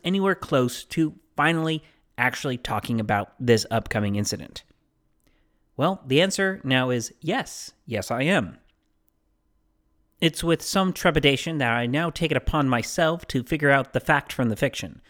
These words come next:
to provide both context and historical setting, and to develop an entertaining narrative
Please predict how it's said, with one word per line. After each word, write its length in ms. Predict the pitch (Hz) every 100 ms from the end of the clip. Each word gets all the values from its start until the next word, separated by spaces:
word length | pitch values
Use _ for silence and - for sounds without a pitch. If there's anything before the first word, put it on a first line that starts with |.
| _ _ -
to 80 | 123
provide 360 | 123 131 123
both 240 | 113 113 -
context 720 | 165 147 - 143 135 - - -
and 180 | 123
historical 440 | 113 107 120 104 101
setting, 340 | - 131 110 - - - _ -
and 260 | 170 247 233
to 80 | 247
develop 360 | 226 180 196
an 140 | 147 131
entertaining 520 | 160 170 170 170 165 131
narrative 460 | 113 104 117 123